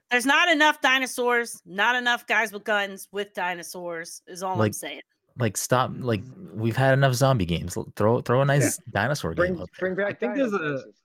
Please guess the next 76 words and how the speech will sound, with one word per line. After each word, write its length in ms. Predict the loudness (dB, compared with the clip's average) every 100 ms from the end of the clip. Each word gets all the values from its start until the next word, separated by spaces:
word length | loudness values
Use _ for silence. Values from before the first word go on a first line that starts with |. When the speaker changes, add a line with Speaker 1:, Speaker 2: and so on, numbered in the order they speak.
| -16
Speaker 4:
I 40 |
think 100 | -8
there's 120 | -6 -6
a 40 |
Jurassic 460 | 0 2 2 0 -4
World 360 | -2 -2 -2
game, 280 | -6 -10 -4
but 60 | -2
I 20 |
don't 140 | -2
think 120 | -4 -6
it's 140 | -8
good. 280 | -10 -6 0
Speaker 1:
It's 180 | 0 2
like 200 | 2 2
a 80 |
sim. 500 | 0 2 4 4 2 0
It's 180 | 2 2
like 160 | 0
a 60 | 0 -2 -2 -2
Speaker 3:
Yeah, 140 | -4
Speaker 1:
sim. 120 | -6
Speaker 3:
it 60 | -8
is. 140 | -2
Speaker 1:
And, 120 | 2
Speaker 4:
Oh, 80 | 6
Speaker 1:
and 80 | 6
Speaker 4:
you're 120 | 6
right. 360 | 4 4 2 0
Speaker 1:
it's 0 |
Speaker 4:
It's 160 | -4 0
like 140 | 4
a 220 | 4 2 -4 0
builder, 480 | 2 4 2 -2 0
Speaker 1:
like, 100 | 2
Speaker 2:
Like 180 | 2 4
Speaker 4:
right? 0 |
Speaker 2:
building 280 | 4 6
Speaker 1:
like 0 |
a 60 | 4
Speaker 2:
a 40 |
theme 240 | 4 4 4
Speaker 1:
builder, 20 |
Speaker 2:
park, 120 | 4
Speaker 1:
which 140 | 4 4
Speaker 2:
like 0 |
Speaker 1:
is 100 | 4
Speaker 2:
a, 60 | 4
like 100 | 2
a 60 | 0
Speaker 1:
actually 0 |
Speaker 2:
Jurassic 440 | 0 0 -2 -6
Park? 300 | -4 -4 -2
Speaker 1:
it's, 200 | -4 -4 -14 -8
it's 140 | -6
hella 260 | -4 -4 -2
lit. 340 | -4 -6 -6 -8
I'm 120 | -6
not 140 | -4 -4
gonna 160 | -4
lie. 240 | -6 -8 -8
Like, 140 | -6 -2
that 100 | 0
Speaker 4:
Okay. 60 |
Speaker 1:
game 180 | 0 0
is 120 | 0
actually 340 | 2 2 -2 -2
really 220 | -2 -2
lit. 220 | -2 -4
If 120 | -4
you 80 | -4
haven't 240 | 0 0 0
given 180 | 0
it 60 | -2
a 40 |
chance, 440 | -2 -2 -2 -4